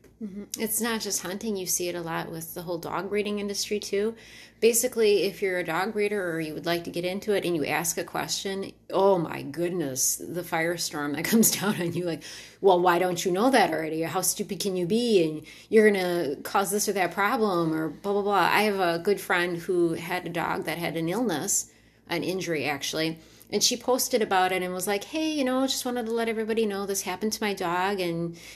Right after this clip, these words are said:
you know, he's getting better. We appreciate your prayers, et cetera" And she got the,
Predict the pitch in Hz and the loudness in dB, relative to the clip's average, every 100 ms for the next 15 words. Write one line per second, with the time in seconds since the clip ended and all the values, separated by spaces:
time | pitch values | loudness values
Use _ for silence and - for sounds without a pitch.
0 | - 202 190 185 196 - - 208 180 190 | -6 -2 0 0 -2 -2 0 2 2 4
1 | 254 262 262 240 214 220 208 - 208 202 | 4 4 4 4 4 4 2 2 -2 0
2 | 208 - 214 226 208 175 165 160 165 196 | -4 -2 0 2 2 0 -2 -6 -4 -4
3 | - 165 - 175 170 - 240 220 196 196 | -2 -2 -2 0 0 0 2 4 4 4
4 | 180 170 | 2 2